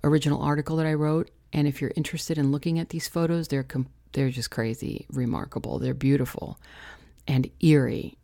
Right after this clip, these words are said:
and scary at the same time, and sad. The article link will be included in the show notes.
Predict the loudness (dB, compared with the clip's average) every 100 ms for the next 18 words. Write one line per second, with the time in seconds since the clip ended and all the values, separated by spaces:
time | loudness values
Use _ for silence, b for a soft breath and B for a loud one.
0 | -4 0 0 -2 -4 -8 -6 -2 -2 -2
1 | -6 -8 -8 -6 -4 -4 -4 -4 -2 -2
2 | -2 2 4 6 4 0 -10 -4 0 0
3 | 0 -4 -10 -8 -2 2 2 2 0 -4
4 | -8 -6 0 2 2 0 0 -2 -4 -2
5 | 4 4 4 0 -4 0 0 0 2 2
6 | 2 0 0 2 2 0 -2 -2 0 -2
7 | -4 -8